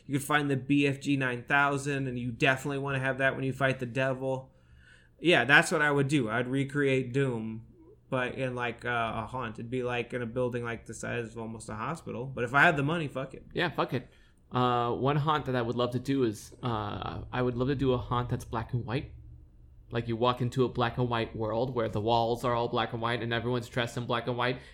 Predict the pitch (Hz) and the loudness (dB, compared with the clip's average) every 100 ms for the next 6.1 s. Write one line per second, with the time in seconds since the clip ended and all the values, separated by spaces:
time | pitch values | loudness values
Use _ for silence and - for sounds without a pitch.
0 | - 135 135 131 131 131 127 127 127 127 | 0 8 10 10 6 4 4 4 2 2
1 | 123 123 120 - 208 - 123 123 131 135 | 4 4 0 -6 -8 0 0 2 0 0
2 | 120 123 139 175 - - - 147 135 127 | -2 2 2 0 -6 -20 -2 2 4 6
3 | 135 123 120 127 131 131 123 113 - 120 | 6 4 2 0 -2 -4 -6 -8 -2 -2
4 | - 120 117 110 113 113 - 113 170 185 | 0 -4 -2 0 0 0 0 0 0 -2
5 | - - - - - 208 160 135 196 110 | -4 -20 -20 -20 -6 -2 0 0 0 -2